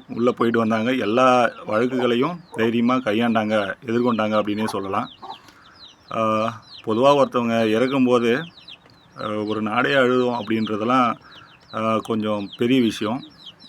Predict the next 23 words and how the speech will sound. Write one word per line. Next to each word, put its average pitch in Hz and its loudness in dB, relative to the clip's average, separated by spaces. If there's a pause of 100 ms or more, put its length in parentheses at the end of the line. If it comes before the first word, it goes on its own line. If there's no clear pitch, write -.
(120)
அ, 113 -4
அது 110 0
அந்த 107 -6
அம்மாவுக்கு 113 2
நடந்தது. 104 -4 (560)
அ, 110 -6
நம்மளோட 107 -2
கண்ணுலேருந்தும், 120 0
நம்ம 110 -2
கண்ணுலேருந்துமே 117 -2
தண்ணி 117 0
வர்ற 107 0
அளவுக்கு 110 0 (720)
அது 117 -6
ஒரு 117 -2
மிகப்பெரிய 117 2
இதுவா 110 0
இருந்துச்சு. 98 -4 (640)
அந்த 113 0
மாதிரி 127 4
ஒரு 117 4
இரும்பு 123 4
பெண்மணியை 113 0